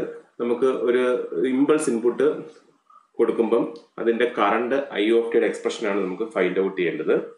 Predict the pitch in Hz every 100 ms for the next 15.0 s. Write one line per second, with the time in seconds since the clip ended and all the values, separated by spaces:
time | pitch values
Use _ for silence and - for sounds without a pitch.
0 | _ _ - 120 120 127 131 139 131 135
1 | 160 - - - 127 123 127 - 110 117
2 | 123 127 - - 120 107 110 107 95 85
3 | 85 143 - - _ 170 107 - - -
4 | _ _ _ _ _ _ _ - - 123
5 | 120 120 110 - 90 - - - - _
6 | _ _ _ _ - - _ 143 139 151
7 | 139 156 - - - 127 131 139 - -
8 | - - - - 120 120 117 120 123 139
9 | 139 135 139 107 - 107 95 117 - -
10 | 113 123 131 135 135 - 131 139 - -
11 | _ _ _ _ _ - 120 135 139 -
12 | 113 113 107 107 113 110 - 113 139 -
13 | - - _ _ _ 127 127 135 135 143
14 | 139 120 123 127 123 117 110 110 117 127